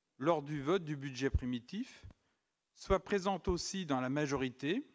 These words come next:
en nous tenant régulièrement avisés de l'évolution de nos finances. Pour être constructif,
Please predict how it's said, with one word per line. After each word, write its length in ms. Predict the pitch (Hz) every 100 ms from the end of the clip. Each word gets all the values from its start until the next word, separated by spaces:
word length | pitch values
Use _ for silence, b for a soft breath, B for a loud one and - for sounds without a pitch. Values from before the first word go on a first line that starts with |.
| _ _ _ _ _ _ _ _ _
en 100 | 156
nous 140 | 175 180
tenant 500 | 180 170 160 151 -
régulièrement 720 | 127 165 175 160 143 143 147
avisés 600 | 135 135 127 120 123 165 233 - _
de 180 | 131 147
l'évolution 600 | 143 127 131 123 - 214
de 60 | 202
nos 100 | 151
finances. 560 | - 117 92 - - _ _ _ _ _ _ _ _ _ _ _ _ _ _ _ _ _ _ _
Pour 220 | 208 175
être 280 | 202 240 180
constructif, 760 | - 156 - 135 - 120 -